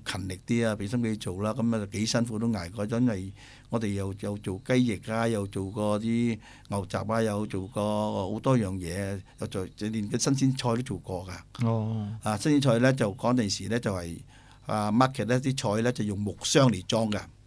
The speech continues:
Speaker 1: 咁而我哋呢，送去墨爾本啲菜呢，因為呢度有菜，墨爾本冇菜㗎嘛。
Speaker 2: 嗯，嗯。
Speaker 1: 咁送去呢，就要換個紙箱㗎。
Speaker 2: 嗯。
Speaker 1: 咁又要去人哋嗰啲地方執人哋啲紙箱返嚟，
Speaker 2: 嗯。
Speaker 1: 再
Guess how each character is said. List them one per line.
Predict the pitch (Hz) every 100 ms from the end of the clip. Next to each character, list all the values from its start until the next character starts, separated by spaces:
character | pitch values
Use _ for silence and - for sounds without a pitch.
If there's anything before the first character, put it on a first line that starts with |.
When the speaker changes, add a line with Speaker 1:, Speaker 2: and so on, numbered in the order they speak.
| - - - - - - - - - - -
Speaker 1:
咁 | 151
而 | 160 113
我 | 110 123
哋 | 127 101
呢， | 139 143
送 | - 123 120
去 | 120
墨 | 110
爾 | 107 117
本 | 117 123
啲 | 127
菜 | 113 120
呢， |
因 | 143
為 | 127 104 - - -
呢 | 165
度 |
有 | 120 131
菜， | 135 113
墨 |
爾 | 113
本 | 123
冇 | 135 110
菜 | 117
㗎 | 110 117
嘛。 | 107 110 95 -
Speaker 2:
嗯， | 123 113 107
嗯。 |
Speaker 1:
咁 | 135
送 | 139 127 123
去 |
呢， | 135
就 | 131
要 | 113 117 120
換 | 113 101
個 | 110
紙 | 107 95 117
箱 | 135 120 110
㗎。 | 101 87 - - - -
Speaker 2:
嗯。 | 123 117 113
Speaker 1:
咁 |
又 | 131 117
要 | 131 127
去 | 127
人 | 113 104
哋 | 98
嗰 | 113
啲 | 131 127 131 -
地 | 104
方 | 101 127
執 | - -
人 | 113
哋 | 117 110
啲 | 110 107
紙 |
箱 | 120 113
返 | 117 107
嚟， | 87 85 - -
Speaker 2:
嗯。 | 139 120
Speaker 1:
再 | 113